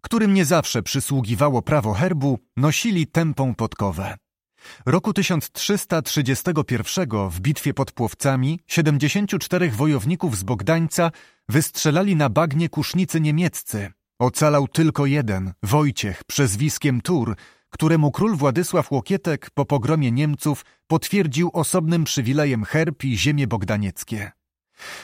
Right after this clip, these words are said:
Tamtych kości bielały odtąd na polach płowieckich, Wojciech zaś wrócił do domowych pieleszy, lecz po to tylko, by całkowitą zgubę rodu swego oglądać.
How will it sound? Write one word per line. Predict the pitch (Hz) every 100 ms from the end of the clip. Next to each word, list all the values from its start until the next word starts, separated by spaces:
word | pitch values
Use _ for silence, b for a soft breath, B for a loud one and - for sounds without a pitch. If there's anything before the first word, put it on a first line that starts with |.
| B
Tamtych | 165 208 226 156
kości | - 196 - 190
bielały | 113 143 175 180 156
odtąd | 139 139 - 139 -
na | 135 120
polach | 151 147 -
płowieckich, | - 107 120 131 - 151 147 - -
Wojciech | 117 127 120 113
zaś | 90 110 85
wrócił | 95 139 - 120 107
do | 127
domowych | 127 127 131 120
pieleszy, | - 117 120 120 - 147 B B B -
lecz | 143 -
po | 240
to | - 180
tylko, | - 214 208 165
by | 147
całkowitą | - 180 165 135 196 175 143
zgubę | 92 101 180 156 147
rodu | 143 127 127
swego | - 120 110 110
oglądać. | 101 101 92 98 101 - -